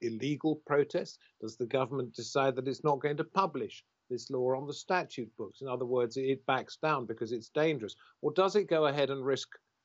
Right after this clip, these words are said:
further confrontation? What do you think, um, is likely in the short term?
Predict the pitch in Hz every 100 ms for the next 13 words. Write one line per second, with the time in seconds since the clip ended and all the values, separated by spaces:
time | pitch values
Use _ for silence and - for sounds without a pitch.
0 | _ 160 147 127 - 127 113 117 113 -
1 | 117 - 147 214 208 185 - 139 120 -
2 | _ _ _ _ 104 110 110 - 143 127
3 | 127 139 135 - 120 101 113 104 127 107
4 | - -